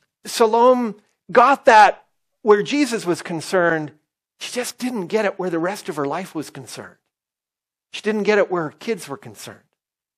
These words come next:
Don't see Jesus climbing down the ladder to offer you salvation on Sunday and then teach your kids to climb up a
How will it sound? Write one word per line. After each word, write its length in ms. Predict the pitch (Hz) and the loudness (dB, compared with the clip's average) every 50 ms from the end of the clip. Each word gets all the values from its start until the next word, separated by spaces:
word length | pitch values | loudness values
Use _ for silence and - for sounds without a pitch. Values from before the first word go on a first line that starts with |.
| _ _ _ _ _ _ _ _ _ _ _ _ _ _ _ _ _ _ _ _ _ _ _ - | _ _ _ _ _ _ _ _ _ _ _ _ _ _ _ _ _ _ _ _ _ _ _ 4
Don't 240 | 214 233 277 277 | 4 4 4 4
see 220 | - - 269 254 202 | 0 -6 -6 -6 -4
Jesus 400 | - 240 240 247 220 226 233 - | -4 -4 -4 -4 -4 -6 -8 -8
climbing 480 | - - 226 214 220 220 226 226 214 | -4 0 2 4 4 4 2 0 2
down 180 | 208 202 196 196 | 2 2 2 2
the 80 | 190 180 | 0 2
ladder 320 | 180 180 185 190 202 190 | 4 4 4 4 2 0
to 160 | 185 - 165 | -2 -2 2
offer 300 | 175 175 175 170 - 185 | 4 4 4 4 2 -4
you 120 | 165 151 147 | -4 -4 -4
salvation 640 | - - 160 156 147 151 180 190 185 - - 160 | -2 -2 -2 -2 0 -2 -4 -4 -6 -6 -8 -8
on 140 | 143 139 135 | -10 -10 -10
Sunday 580 | - - 190 180 175 180 175 170 170 165 151 _ _ _ _ _ _ | -6 -4 -2 -2 -2 0 2 2 2 0 -2 _ _ _ _ _ _
and 160 | - 170 165 147 | -2 -2 0 2
then 260 | 185 175 165 156 151 - | 2 2 2 0 -6 -10
teach 340 | - - 240 233 - - - | -12 -12 -12 -12 -8 -6 -4
your 100 | 185 160 | -4 -4
kids 360 | - - - 220 214 202 208 | -6 -6 -4 -2 -2 -2 -4
to 100 | - 175 | -10 -12
climb 380 | - - - 185 180 175 175 175 | -12 -8 -4 -2 0 0 0 0
up 140 | 156 151 - | -2 -4 -4
a 80 | 143 | -12